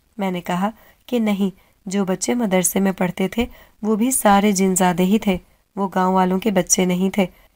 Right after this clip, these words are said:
क्योंकि गांव वालों को भी पता है कि यहाँ कोई मदरसा नहीं है। उसने मुझे कहा कि जो तुमने सीखा है वो दूसरे बच्चों को सिखाना, क्योंकि अब तुम्हारे पास बहुत ज़्यादा इल्म आ चुका है। मैंने कहा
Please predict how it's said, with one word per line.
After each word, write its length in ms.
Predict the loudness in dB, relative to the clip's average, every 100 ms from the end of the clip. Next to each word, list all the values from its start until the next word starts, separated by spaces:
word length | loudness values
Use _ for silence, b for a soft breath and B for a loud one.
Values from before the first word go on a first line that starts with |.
| -6
क्योंकि 280 | -6 -4 0
गांव 260 | 2 4 4
वालों 260 | 4 2
को 140 | 2 2
भी 120 | 4
पता 260 | 2 2 2
है 200 | 2 -4 -8
कि 80 | -4
यहाँ 280 | 0 0 0
कोई 240 | 0 2 4
मदरसा 480 | 2 0 0 0 2
नहीं 280 | 2 0
है। 160 | 0 -4 b b b b -4
उसने 300 | -4 -2 0
मुझे 280 | 2 0 0
कहा 300 | 0 -2 -4 b b b
कि 100 | -6
जो 160 | -2 -2
तुमने 340 | 0 0 0 0
सीखा 360 | -2 -2 0
है 200 | 0 -2 b b b -4
वो 120 | -2
दूसरे 380 | -2 -2 0 0
बच्चों 300 | 0 -2 -2
को 100 | -2
सिखाना, 560 | -2 -2 0 0 -2 -8 _ -6
क्योंकि 360 | -4 -2 -4 -6 b b -4
अब 100 | -4
तुम्हारे 420 | -2 -2 0 -2
पास 320 | -2 -2 0
बहुत 280 | 0 2 0
ज़्यादा 280 | 2 2 2 -2
इल्म 200 | 0 2
आ 80 | 0
चुका 280 | -2 -4 -2
है। 180 | -2 -4 _ _ _ -10
मैंने 220 | -8 -8
कहा 300 | -6 -4